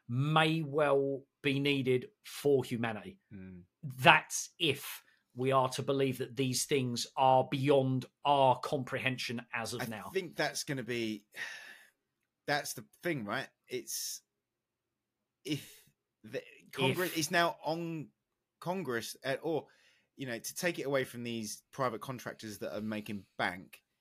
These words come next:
Speaker 1: Yep.
Speaker 2: right, that they've now got to go,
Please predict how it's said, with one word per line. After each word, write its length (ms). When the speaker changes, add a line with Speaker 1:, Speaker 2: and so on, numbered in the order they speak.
Speaker 1:
Yep. 240
Speaker 2:
right, 100
that 160
they've 260
now 200
got 160
to 60
go, 240